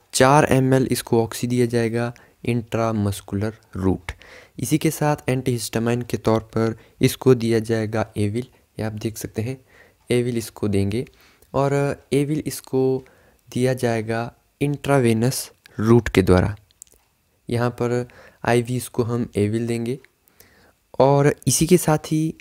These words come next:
जो लास्ट में हम इसमें इंजेक्शन इस्तेमाल में लाया है, वो है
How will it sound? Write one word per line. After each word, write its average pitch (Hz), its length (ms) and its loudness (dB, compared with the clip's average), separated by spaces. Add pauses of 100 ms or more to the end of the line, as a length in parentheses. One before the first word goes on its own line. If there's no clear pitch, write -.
(160)
जो 113 100 -2
लास्ट 117 360 2
में 139 160 4
हम 131 400 0
इसमें 123 260 -6
इंजेक्शन 117 540 -6 (480)
इस्तेमाल 113 800 -2
में 110 120 0
लाया 104 260 0
है, 120 240 -8 (320)
वो 135 100 8
है 143 320 2